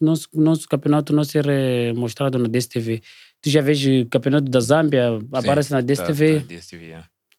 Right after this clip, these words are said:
Speaker 1: E o campeonato do Zimbábue aparece uma vez ou outra na D S T V. E nós não temos essa coisa, porque também é aí onde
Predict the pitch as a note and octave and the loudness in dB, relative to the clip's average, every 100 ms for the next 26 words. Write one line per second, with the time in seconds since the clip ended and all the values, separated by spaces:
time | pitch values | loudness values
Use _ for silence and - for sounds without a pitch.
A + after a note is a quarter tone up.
0 | - G3+ A#3 - C#3+ D#3 C#3 C3 C#3+ D3+ | -8 -8 -2 0 2 2 0 -2 2 2
1 | C#3 C#3 B2+ C#3 D#3+ D3 - D3 C#3+ D3 | 2 0 0 2 2 0 -2 -4 -2 0
2 | C3+ C#3+ D3 C#3+ C3 C#3+ - C#3 C#3 B2 | 0 0 0 -2 -2 -4 -4 -6 -6 -8
3 | _ _ _ _ _ _ _ _ _ _ | _ _ _ _ _ _ _ _ _ _
4 | _ _ - C#3 D#3+ D3+ D#3 D#3 E3+ D3+ | _ _ -4 0 0 2 2 2 0 2
5 | D3+ D#3+ D#3 D#3 D#3 C#3+ - - D3 C3 | 2 2 4 2 0 -2 -10 -6 -6 -4
6 | - - D3 F3+ F#3+ F#3 F3+ F#3 F3+ E3 | -10 -4 0 2 4 4 4 4 2 2